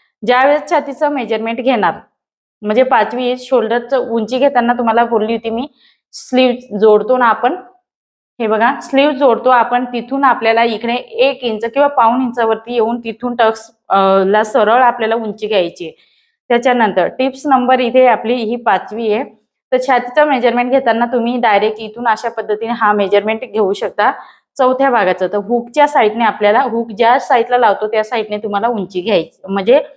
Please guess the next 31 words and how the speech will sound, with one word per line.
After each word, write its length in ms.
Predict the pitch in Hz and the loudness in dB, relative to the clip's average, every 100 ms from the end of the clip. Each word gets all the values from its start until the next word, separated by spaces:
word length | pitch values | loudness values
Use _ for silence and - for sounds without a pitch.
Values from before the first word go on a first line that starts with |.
| _ _ _ _ _ _ | _ _ _ _ _ _
आपली 280 | - 202 233 240 | -6 -2 -2 2
छातीचं 340 | 262 226 214 | 0 0 0
मेजरमेंट 440 | 254 208 190 196 185 | 0 2 2 2 0
घ्यायचंय. 360 | 214 175 170 170 | 2 0 0 -2
तर 120 | 220 | 0
हे 180 | 240 247 | 2 2
बघा, 220 | 254 262 - - _ | 2 0 -2 -16 _
हलकसं 560 | 247 269 277 311 302 294 | 0 2 2 -2 0 2
आपल्याला 580 | 302 277 233 226 233 240 | 4 2 0 0 2 2
ब्लाऊज 460 | 214 202 196 220 | 2 0 0 -2
हा 220 | 240 240 | -2 0
थोडासा 560 | 240 247 214 214 226 254 254 - _ _ | 0 -2 -2 -2 0 -2 -2 -16 _ _
हलकं 380 | 240 262 262 220 | 0 0 0 2
नॉर्मलचं 560 | 208 202 214 233 247 302 | 2 2 0 -4 0 0
ओढून 440 | 294 269 285 285 | 2 0 0 0
घ्यायचं, 380 | 247 190 175 170 165 | 0 0 0 -4 0
जास्त 380 | 208 208 - | 0 -2 -2
पण 200 | 285 302 | 0 2
ओढायचं 500 | 302 269 240 240 254 | 2 4 4 2 0
नाहीये. 380 | 262 269 247 165 - _ _ _ _ | 2 2 2 -4 -8 _ _ _ _
ओके, 300 | 214 214 262 269 - _ 254 | -4 0 0 0 -10 _ 0
तर 60 | |
जवळजवळ 540 | 240 247 262 277 294 302 | 2 4 4 4 4 4
इथे 280 | 254 262 | 0 -4
माझं 280 | 285 240 208 | 0 0 0
मेजरमेंट 600 | 233 214 226 214 240 240 | -4 -2 -4 -4 -4 -4
हे 160 | 240 262 | -4 -4
अकरा 500 | 269 226 214 - 254 | 0 -2 -2 0 4
येतंय, 420 | 240 196 202 180 233 | 4 2 0 -2 -4
हे 100 | 196 | -4
बघा 240 | 208 220 | 0 0